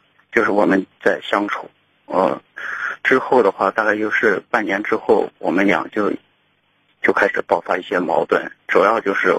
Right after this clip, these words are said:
关于我一些，我前任女朋友的一些矛盾。她就是揪着我这，揪着我这，就是特别细枝末节的，所有的问题都问我，问得我都不知道如何去回答。我全部告诉了她都是实情，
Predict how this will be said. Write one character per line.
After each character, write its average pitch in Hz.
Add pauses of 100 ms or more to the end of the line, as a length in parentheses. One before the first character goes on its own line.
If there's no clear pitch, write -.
(140)
关 98
于 101
我 90
一 95
些， - (220)
我 85
前 -
任 98
女 -
朋 95
友 110
的 -
一 -
些 - (340)
矛 -
盾。 - (840)
她 -
就 123
是 123
揪 127
着 95
我 -
这， 98 (360)
揪 131
着 101
我 85
这， 98 (180)
就 127
是 - (140)
特 -
别 104
细 -
枝 117
末 113
节 98
的， 90 (120)
所 113
有 120
的 104
问 101
题 -
都 110
问 95
我， -
问 120
得 98
我 -
都 113
不 -
知 110
道 98
如 98
何 -
去 -
回 -
答。 - (480)
我 98
全 104
部 131
告 98
诉 107
了 98
她 101
都 110
是 95
实 -
情， -